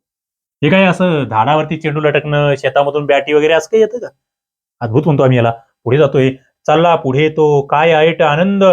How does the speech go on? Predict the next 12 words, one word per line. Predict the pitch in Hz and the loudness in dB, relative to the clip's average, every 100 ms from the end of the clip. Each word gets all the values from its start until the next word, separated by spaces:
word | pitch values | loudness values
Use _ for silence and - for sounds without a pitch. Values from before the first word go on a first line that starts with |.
| - - - | 0 -6 -4
अग्नीचा | 135 156 202 208 196 226 - _ 160 | -2 0 -2 0 2 2 -4 _ 0
ओहळ, | 185 175 226 - _ | 2 4 2 -2 _
ओहळतो | 165 165 208 226 254 | -2 2 2 2 0
जणू | 226 220 | 2 0
मंद, | 214 196 160 - _ 135 | 0 -2 -4 -10 _ -6
अलंकार | 160 170 165 165 | -4 -4 -8 -8
ओळखा. | 135 123 120 _ _ _ | -10 -12 -16 _ _ _
मित्रांनो, | 127 165 175 | -6 -6 -4
अलंकार | 113 139 156 156 123 | -4 -4 -2 -4 -4
नाही | 107 151 | -4 -6
चुकला | 151 123 117 | -6 -6 -4
पाहिजे. | 107 | -4